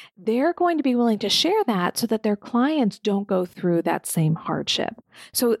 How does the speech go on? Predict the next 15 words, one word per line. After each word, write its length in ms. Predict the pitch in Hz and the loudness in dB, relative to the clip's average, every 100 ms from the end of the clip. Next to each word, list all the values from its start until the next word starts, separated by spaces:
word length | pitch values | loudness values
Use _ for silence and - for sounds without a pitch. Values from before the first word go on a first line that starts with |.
| - | -2
this 240 | 240 - | -4 -2
is 100 | 220 | -4
really 440 | 233 285 311 294 233 | 0 2 4 2 0
coming 320 | 220 196 175 | 2 2 0
from 280 | - 180 175 | 0 0 0
a 80 | - | 0
spirit 400 | - - 196 185 | -2 0 0 0
of 180 | 180 165 | -2 -2
generosity 840 | - 202 190 165 170 - 175 165 | 0 2 2 2 0 -2 -4 -2
and 160 | - - | -4 -2
service. 680 | - 226 190 - - - - _ _ _ - - | 0 2 0 -2 -6 -8 -10 _ _ _ -20 -20
So 460 | - - 220 196 - | -8 -2 0 0 -2
they 160 | 220 330 | -2 -2
have 120 | |
a 60 | 427 | -2